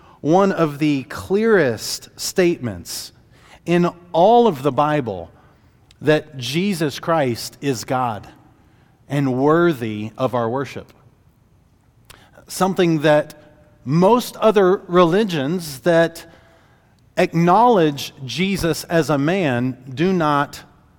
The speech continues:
believe and agree with. In fact, some have gone so far as to take this verse, which in the Greek has no grammar, so we have to do good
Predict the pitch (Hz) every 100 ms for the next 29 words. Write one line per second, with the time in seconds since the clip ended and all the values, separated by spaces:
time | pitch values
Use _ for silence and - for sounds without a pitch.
0 | _ _ _ 123 139 135 127 131 123 143
1 | 156 82 - - - - _ _ _ _
2 | _ _ _ _ - - 151 180 170 -
3 | 190 202 160 127 151 151 - 151 131 180
4 | 185 151 143 151 147 139 135 - 156 135
5 | 175 185 - - 127 165 165 - - _
6 | 131 135 175 135 180 - - - _ _
7 | _ _ - 156 196 175 135 160 180 170
8 | - - - 208 254 175 160 151 127 131
9 | 117 110 156 - _ _ _ _ _ _
10 | _ _ - 147 - 156 139 160 156 147
11 | 135 127 110 143 147 160 175